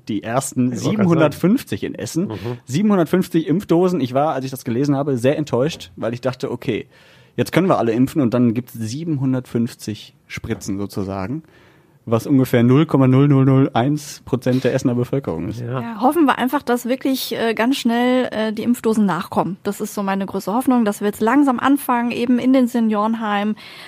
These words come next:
Speaker 3: und dann peu à peu.
Speaker 1: Mhm.
Speaker 2: Es ist ja auch, muss man dazu sagen, tatsächlich die, die Dosis bis Ende des Jahres, ne? Also es sind ja bloß noch ein paar Tage.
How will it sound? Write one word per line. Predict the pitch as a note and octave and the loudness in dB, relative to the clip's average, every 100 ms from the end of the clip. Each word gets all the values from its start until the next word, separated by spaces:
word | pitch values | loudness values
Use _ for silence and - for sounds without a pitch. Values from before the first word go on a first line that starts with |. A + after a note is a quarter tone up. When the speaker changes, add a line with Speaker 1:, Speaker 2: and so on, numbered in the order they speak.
| - _ | -20 _
Speaker 3:
und | A3 G#3 | 0 2
dann | G3+ G#3+ G#3+ G#3 - | 4 4 2 0 -2
peu | A3 F#3+ | -2 0
à | |
peu. | F#3 F3 D#3 E3+ - | 0 -2 -4 -6 -6
Speaker 1:
Mhm. | A#2 | -4
Speaker 2:
Es | G#2+ | -2
ist | D3 D#3+ | 0 2
ja | E3+ | 2
auch, | C3+ | 2
muss | C3 | 2
man | C#3 | 2
dazu | A2+ - | 0 0
sagen, | A#2+ B2 A#2 | 2 2 2
tatsächlich | A#2 B2 A2 B2 G#2+ _ - | 0 -2 -2 -4 -6 _ -18
die, | - | -10
die | B2 A2 | -6 -2
Dosis | A#2 C3 B2 A#2+ | 0 0 0 -4
bis | - A#2+ | 0 -2
Ende | - C#3 A#2+ A2+ | 0 2 4 2
des | G#2 | 2
Jahres, | A2+ A2 F#2+ F2+ | 0 2 0 -2
ne? | E3+ D#3+ | 0 2
Also | G2+ | 0
es | - | 0
sind | A#2 | 2
ja | A#2 | 2
bloß | A#2+ A2+ | 2 2
noch | A#2 | 0
ein | |
paar | - B2+ | 0 0
Tage. | B2+ C3 C#3+ | 2 2 2